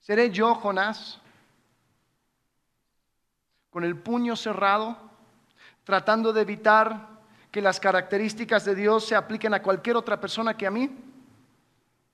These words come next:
Ese es el mensaje de Jonás.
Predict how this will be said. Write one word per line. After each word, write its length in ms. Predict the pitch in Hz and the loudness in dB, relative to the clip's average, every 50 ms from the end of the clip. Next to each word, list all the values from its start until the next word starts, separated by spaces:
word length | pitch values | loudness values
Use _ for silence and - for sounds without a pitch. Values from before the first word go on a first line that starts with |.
| _ _ _ _ _ _ _ _ _ _ _ _ _ _ _ _ _ _ _ _ _ _ _ _ _ _ _ _ _ _ _ _ _ _ _ _ _ _ _ _ _ _ _ _ _ _ | _ _ _ _ _ _ _ _ _ _ _ _ _ _ _ _ _ _ _ _ _ _ _ _ _ _ _ _ _ _ _ _ _ _ _ _ _ _ _ _ _ _ _ _ _ _
Ese 180 | - 233 226 208 | -2 -2 -2 -2
es 80 | 190 - | -6 -6
el 100 | 196 180 | -6 -6
mensaje 380 | 180 170 156 185 175 - 170 | -6 -6 -6 -6 -6 -6 -8
de 60 | 165 | -10
Jonás. 440 | 156 - 156 147 143 - - - - | -10 -10 -12 -14 -14 -16 -20 -20 -20